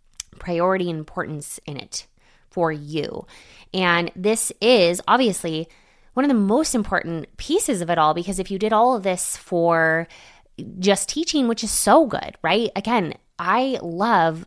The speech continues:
the live launch model. I love teaching my audience new ways of thinking, believing, and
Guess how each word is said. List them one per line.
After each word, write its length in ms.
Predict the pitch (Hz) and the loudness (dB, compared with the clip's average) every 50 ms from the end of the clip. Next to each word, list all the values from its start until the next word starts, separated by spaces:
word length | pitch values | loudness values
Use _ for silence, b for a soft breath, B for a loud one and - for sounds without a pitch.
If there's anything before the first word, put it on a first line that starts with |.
| - | -8
the 140 | - 160 147 | -4 -2 2
live 180 | 175 170 170 165 | 2 2 2 2
launch 240 | 170 170 165 - - | 0 -2 -4 -2 -2
model. 180 | 202 190 165 - | 0 0 0 0
I 180 | - 196 226 226 | 0 0 0 0
love 680 | 208 196 180 185 185 220 247 220 180 165 160 175 - | 0 -4 -2 0 2 2 4 4 2 2 0 -2 -8
teaching 380 | - - - 208 - - 208 185 | -12 -10 -8 -6 -4 -2 -2 -2
my 160 | 175 160 160 | -2 -2 -4
audience 640 | - 147 165 175 160 156 143 151 - - - - - - | -4 -4 -4 -4 -4 -6 -8 -10 -12 -12 -14 -16 -14 -10
new 300 | 185 165 170 175 180 185 | -8 -6 -4 -2 -2 -2
ways 200 | 175 175 170 170 | -2 -2 -2 -4
of 100 | 160 156 | -8 -8
thinking, 380 | - 185 185 175 - 175 165 | -6 -6 -4 -4 -4 -6 -6
believing, 560 | 160 165 156 156 180 185 175 175 165 160 156 | -6 -6 -6 -6 -6 -4 -4 -4 -4 -4 -4
and 240 | 156 147 147 147 156 | -6 -6 -8 -10 -12